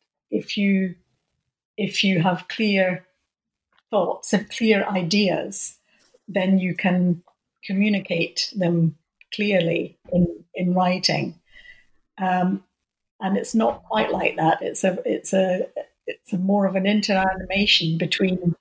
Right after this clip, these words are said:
writing to clarify and then rethinking what you thought you were, you were going to say, um, because the, the writing has, has pointed up, um,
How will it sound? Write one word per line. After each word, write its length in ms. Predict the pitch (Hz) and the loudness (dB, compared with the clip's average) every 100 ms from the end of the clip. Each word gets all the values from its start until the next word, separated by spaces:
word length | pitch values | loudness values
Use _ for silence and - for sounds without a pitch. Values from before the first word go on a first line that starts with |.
| - | -4
writing 760 | 196 196 202 - 165 - 220 - _ _ _ | 0 0 0 -2 -2 4 2 2 _ _ _
to 100 | - | -10
clarify 840 | - 190 190 170 - 160 151 185 180 _ _ - - - | -2 0 2 0 0 0 2 0 -2 _ _ -20 -20 -6
and 180 | 175 170 | -4 2
then 380 | 180 175 175 170 _ _ _ _ _ - | 2 2 0 -6 _ _ _ _ _ -12
rethinking 960 | 226 202 196 226 214 190 180 143 156 - _ _ _ _ _ | -2 0 0 0 0 0 -2 0 -2 -2 _ _ _ _ _
what 220 | 185 196 | -2 0
you 180 | 208 180 | 0 -2
thought 400 | 165 208 - - | 2 4 4 -2
you 140 | 240 170 | -2 2
were, 180 | 165 165 _ 311 | 2 0 _ -4
you 180 | 190 | 0
were 100 | 170 | 2
going 300 | 165 185 165 | 4 4 4
to 80 | 165 | -2
say, 440 | - 196 160 - _ - _ - - | 0 2 0 -4 _ -20 _ -20 -4
um, 460 | 175 170 165 165 147 - | -2 2 2 0 -2 -12
because 440 | 165 180 160 - | -4 -2 0 0
the, 260 | 208 170 - | 2 0 -2
the 160 | 202 190 | -4 -2
writing 480 | 180 180 180 185 170 | 0 0 0 0 0
has, 340 | 175 170 - | 0 2 2
has 320 | - 165 160 | 2 0 0
pointed 420 | - 190 180 185 170 | 2 2 2 0 2
up, 280 | - - - _ _ _ _ _ _ _ | 0 0 -16 _ _ _ _ _ _ _
um, 480 | 156 165 160 160 151 | -2 0 2 2 0